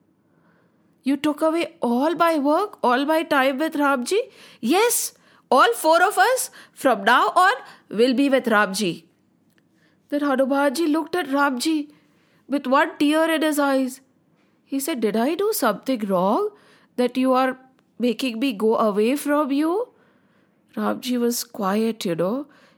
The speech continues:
He was little sad. Sita Ma said, "No, no, you did not do anything wrong, my dear Hanuman.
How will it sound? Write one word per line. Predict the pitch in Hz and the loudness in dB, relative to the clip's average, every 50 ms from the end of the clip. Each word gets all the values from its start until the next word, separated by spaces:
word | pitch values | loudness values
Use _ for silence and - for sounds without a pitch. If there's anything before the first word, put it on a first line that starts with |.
| _ | _
He | _ - 240 | _ -6 -6
was | 240 254 254 262 254 277 | -4 -4 -6 -4 -4 -6
little | 285 - 339 349 339 - | -4 -4 -4 -6 -6 -6
sad. | - - 196 185 190 196 202 190 180 - - _ _ _ _ _ _ _ _ _ _ _ _ - - | -6 -4 -4 -2 -2 -2 -2 -4 -6 -8 -14 _ _ _ _ _ _ _ _ _ _ _ _ -8 -6
Sita | 311 302 320 392 392 | -4 -2 -2 0 0
Ma | 427 440 427 | 0 0 0
said, | 480 466 311 | 0 0 2
"No, | 311 392 427 494 480 | 2 2 4 6 6
no, | 508 523 523 494 381 294 - - - - - - - - | 6 6 6 4 2 0 -4 -12 -20 -20 -20 -12 -6 -4
you | - - 294 | -2 0 0
did | 311 269 220 247 269 | 0 0 2 2 4
not | 294 330 427 494 - - 349 | 4 4 4 2 0 -2 -2
do | 370 403 - - - - - 254 | 0 0 -2 -4 -4 -2 0 0
anything | 226 220 311 427 494 - 508 480 359 311 285 | 2 2 2 2 2 2 2 2 2 4 4
wrong, | 254 226 254 226 240 | 4 2 2 2 2
my | 247 226 202 233 | 0 2 2 2
dear | 220 196 208 233 | 2 2 2 2
Hanuman. | 233 185 185 190 180 185 180 196 247 330 466 | 2 0 0 0 2 4 4 6 4 4 2